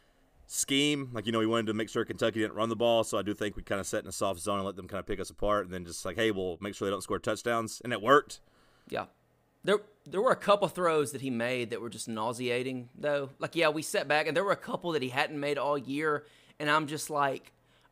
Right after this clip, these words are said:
Speaker 2: "Are you serious, dude?" But, yeah, I mean, we totally set back. But, I mean, you have to give credit to the run defense. Like,
Speaker 1: Yeah, and I mean, Kentucky had been beating people on the ground,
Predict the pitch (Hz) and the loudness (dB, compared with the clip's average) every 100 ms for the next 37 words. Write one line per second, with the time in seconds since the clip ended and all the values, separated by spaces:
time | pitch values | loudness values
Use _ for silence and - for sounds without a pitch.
0 | _ 196 196 170 208 185 - - 190 226 | _ 4 4 4 -2 -2 -2 -2 -2 -2
1 | 269 269 233 - 269 269 262 190 - _ | -2 0 -2 -2 -6 -4 -6 -8 -18 _
2 | _ _ _ _ _ _ _ _ _ 147 | _ _ _ _ _ _ _ _ _ 2
3 | 180 165 165 165 131 123 127 135 - 160 | 4 4 4 4 4 2 -2 -4 -4 -4
4 | 131 127 131 107 117 165 233 277 226 262 | -4 -6 -6 -4 0 2 2 0 -2 0
5 | 427 440 277 - 202 - 208 160 139 127 | 2 0 -2 -4 -6 -2 0 -2 -4 -2
6 | 131 110 101 - 80 - - 117 117 - | -2 -2 -10 -14 -16 -16 -10 -8 -8 -12
7 | _ _ _ _ _ _ _ - - _ | _ _ _ _ _ _ _ -20 -20 _
8 | 143 214 196 170 143 139 160 175 190 156 | 4 6 8 4 2 4 4 6 4 4
9 | 180 160 113 143 151 147 143 147 135 135 | 2 0 -2 -4 -2 0 0 0 0 2
10 | 147 123 | 4 2